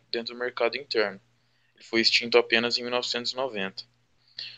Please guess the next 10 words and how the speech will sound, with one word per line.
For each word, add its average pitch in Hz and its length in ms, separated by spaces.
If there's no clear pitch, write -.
No 127 80
cenário 120 400
internacional, 127 1040
é, 110 380
houve 117 260
o 120 80
Acordo 123 400
Internacional 117 580
do 110 80
Café, 117 600